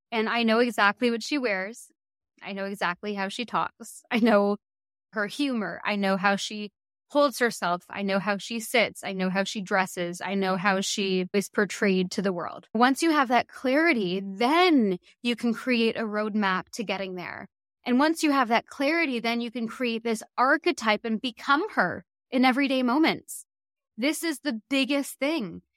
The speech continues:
You must first become the kind of person that has what you want before you can achieve what you want.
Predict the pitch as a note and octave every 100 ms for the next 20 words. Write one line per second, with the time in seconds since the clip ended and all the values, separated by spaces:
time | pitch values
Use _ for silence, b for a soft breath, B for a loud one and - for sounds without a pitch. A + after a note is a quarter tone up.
0 | _ G#3+ G3+ A#3 C#4 D#4+ F4 - - A3+
1 | G#3 A#3 - G3 A3 - - C#4+ C#4+ B3
2 | G#3 G3+ A3+ G#3+ G#3+ - G#3 F#3+ A3+ -
3 | - G#3+ G#3 B3+ C4 D4 A3+ E3+ G#3 -
4 | - _ _ _ - B3+ B3+ - G#3+ F#3+
5 | F#3 G3+ _ _ _ - A3+ A3+ A#3+ A3+
6 | - - G3 F#3 F3+ _ _ - G#3+ G3
7 | G#3 F3+ D#3 - -